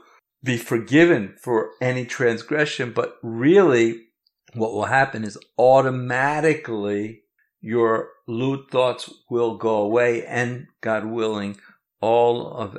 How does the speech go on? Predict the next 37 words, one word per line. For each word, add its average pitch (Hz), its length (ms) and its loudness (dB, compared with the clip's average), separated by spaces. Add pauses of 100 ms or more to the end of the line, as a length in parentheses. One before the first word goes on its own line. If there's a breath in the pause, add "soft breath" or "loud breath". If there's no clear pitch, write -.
our 107 500 -4
suffering 107 600 -4
and 98 160 -16
all 113 320 -2
of 113 40 -10
the 107 100 -8
barriers 104 680 -2
keeping - 320 -12
us 107 140 -10
back 107 560 -4 (240 soft breath)
from 110 180 -10
what 120 180 -2
we 113 120 -4
really 117 520 -2
want, 107 580 -2 (200)
we 101 80 -10
truly 143 560 -2
want, 101 360 -6
that's - 180 -14
good 143 280 -2
for 117 220 -6
us, 101 240 -4 (240 loud breath)
and 101 80 -10
what 101 120 -6
Hashem 135 440 -2
wants 98 320 -6 (300 soft breath)
also 110 760 -2 (380)
will 101 680 -6
go 92 200 -6
away. 92 240 -8
So 120 180 -10
let's 110 260 -6 (140)
use 139 480 -2
this 139 460 0 (400 soft breath)
as 107 160 -6
a 110 60 -4
paradigm. 107 840 -2